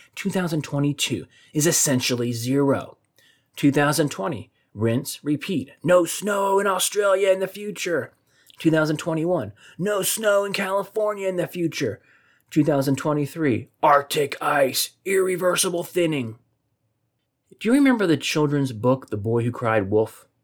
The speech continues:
That's what we're dealing with here. These fools have cried wolf for decades. Melting ice caps, mass starvation, rising global temperatures, rising sea levels,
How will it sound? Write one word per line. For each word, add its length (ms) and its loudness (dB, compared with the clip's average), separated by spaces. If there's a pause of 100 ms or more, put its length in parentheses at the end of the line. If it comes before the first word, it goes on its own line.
(200)
That's 200 0
what 120 4
we're 100 2
dealing 380 2
with 180 -4
here. 280 -14 (340)
These 260 2
fools 480 2
have 140 -2
cried 360 0
wolf 200 2
for 160 -10
decades. 720 -6 (420)
Melting 520 2
ice 260 -2
caps, 400 -12
mass 400 -2
starvation, 800 0
rising 420 -4
global 300 0
temperatures, 600 -8
rising 500 0
sea 260 -4
levels, 400 -4